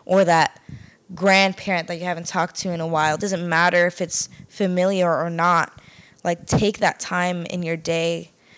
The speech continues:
um, to text that person, to call that person, to hang out with that person, no matter how happy or how sad they are. Like, reach out to your community and make sure that,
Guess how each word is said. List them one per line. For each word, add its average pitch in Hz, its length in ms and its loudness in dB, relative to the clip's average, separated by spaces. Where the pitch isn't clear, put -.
um, 160 300 -4
to 185 140 -8
text - 400 2
that 156 200 2
person, 170 320 -4
to 175 120 -8
call 196 340 2
that 170 220 0
person, 165 440 -6
to 160 120 -14
hang 170 280 -8
out 165 200 -2
with 190 120 -6
that 156 200 -4
person, 170 540 -4
no 185 120 0
matter 170 340 4
how 165 200 2
happy 165 460 0
or 160 120 0
how 156 160 -4
sad 165 460 -2
they 160 160 -6
are. 151 380 -2
Like, - 280 -18
reach 185 420 -4
out 180 200 4
to - 120 -4
your 185 40 -6
community 175 720 -6
and 175 220 -4
make 180 180 0
sure 175 220 2
that, 156 360 0